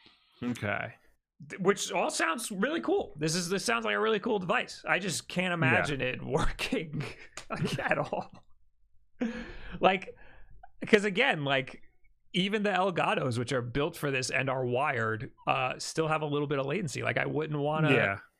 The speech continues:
Speaker 2: play through the capture software. I would, I would only wanna play on a T V that's then looped through the capture software. Um,
Speaker 1: Yeah.
Speaker 2: so it's weird to me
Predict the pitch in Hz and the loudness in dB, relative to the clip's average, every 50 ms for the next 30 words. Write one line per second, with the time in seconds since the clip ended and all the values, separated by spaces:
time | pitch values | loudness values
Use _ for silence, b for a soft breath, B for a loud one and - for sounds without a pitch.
0 | _ _ - - - 160 165 170 170 165 151 139 - - - 147 156 160 160 156 | _ _ -10 -2 2 4 4 4 4 2 0 -2 -4 -4 -2 0 0 2 2 0
1 | 143 151 - - - 139 143 147 - - - 139 - - - - - - - - | 0 -4 -4 -2 0 0 0 0 -2 -4 -4 -4 -2 -2 -4 -4 -6 -8 -10 -12
2 | - - - - - - - - - - - - 139 143 143 143 139 - - - | -10 -10 -12 -14 -18 -20 -20 -20 -20 -6 0 2 2 4 4 2 -2 -2 -2 0
3 | 139 135 139 139 139 139 143 139 143 139 147 156 156 156 151 143 139 135 139 135 | 2 2 2 2 0 0 0 0 0 2 2 2 2 0 0 2 2 2 2 0
4 | 127 123 120 - - 127 123 120 117 113 113 117 113 - - - - - - - | 0 -2 -4 -4 -2 0 0 2 2 0 0 -2 -4 -6 -12 -20 -20 -20 -20 -20
5 | - - - - - - 143 135 135 127 123 117 117 - - 147 139 127 127 135 | -20 -20 -12 -6 -2 2 2 2 4 2 0 -2 -2 -2 -2 0 0 0 0 0
6 | 131 127 120 110 104 104 110 - _ _ _ _ _ _ _ _ _ _ _ - | 0 0 0 -2 -2 -6 -8 -12 _ _ _ _ _ _ _ _ _ _ _ -4
7 | - - 135 127 120 - - - 240 220 165 123 117 - 151 135 131 127 120 120 | 2 2 2 2 2 -2 -8 -10 -8 -6 -6 -2 2 2 2 2 2 0 0 0
8 | 117 113 113 - - - 120 117 104 110 107 - 117 110 110 - - - - - | 0 -2 -4 -6 -6 -4 -4 -2 -4 -4 -4 -4 -2 -2 -4 -6 -8 -8 -8 -8
9 | 143 - - 180 180 185 b b b b b b b b b b b b - - | -8 -10 -10 -12 -12 -12 b b b b b b b b b b b b -2 0
10 | 127 120 110 104 101 92 95 - - _ _ _ _ _ _ _ _ _ - - | 2 2 2 2 0 0 -2 -6 -10 _ _ _ _ _ _ _ _ _ -20 -20
11 | _ _ _ _ - - - - - 156 143 143 143 139 127 - 131 127 123 120 | _ _ _ _ -10 -6 -2 0 2 4 4 4 2 0 -2 -4 -6 -6 -4 -4
12 | 120 127 139 135 131 127 131 135 123 117 - - 123 120 113 107 101 101 98 98 | -2 0 0 2 2 2 0 0 -2 -2 -2 -2 -2 0 0 -2 -2 -2 -4 -6
13 | - | -6